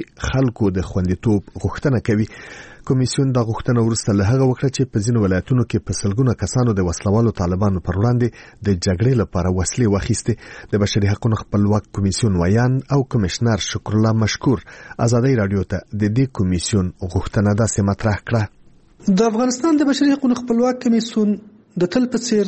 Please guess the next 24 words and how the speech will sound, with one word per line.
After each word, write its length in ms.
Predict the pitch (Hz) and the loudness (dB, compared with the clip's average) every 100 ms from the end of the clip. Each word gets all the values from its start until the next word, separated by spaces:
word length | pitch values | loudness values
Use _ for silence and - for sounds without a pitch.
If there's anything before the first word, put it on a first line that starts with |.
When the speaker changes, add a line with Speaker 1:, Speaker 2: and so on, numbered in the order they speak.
| 170 | 0
Speaker 2:
د 100 | 165 | 0
جنگ 100 | 202 190 | 0 0
پر 80 | 175 | -4
ښکېلو 280 | - 220 202 175 | -4 0 0 0
خواو 240 | 196 180 160 | 0 0 2
غږ 120 | 240 247 | -2 0
کوي 140 | 277 254 | 0 2
چې 100 | - 262 269 - 165 | 0 -2 -4 -4 -2
د 100 | 165 | 0
جنگ 120 | 208 214 202 175 | 2 0 -2 0
قواعد 500 | 165 160 269 277 - - - | 2 2 0 -2 -10 -10 -2
او 80 | 180 | 0
نړیوال 500 | 180 175 190 226 226 208 | 2 2 2 2 0 -2
بشرپاله 560 | 185 190 180 226 226 170 | -2 -2 -2 0 0 0
حقونو 260 | 175 175 170 175 | -2 -2 0 -2
ته 100 | 165 147 | -2 0
جدي 180 | 185 208 | 0 0
پاملرنه 340 | 139 131 127 131 | 0 -2 -2 -4
وکړي. 240 | 127 - - - | -8 -14 -8 0
موږ 120 | 240 277 269 | 2 2 2
له 20 | 214 185 | 2 0
افغان 280 | 180 247 240 185 | 0 0 0 2
امنیتي 280 | 185 170 254 | 2 2 0
ځواکونو 440 | 240 254 247 226 | 2 0 0 0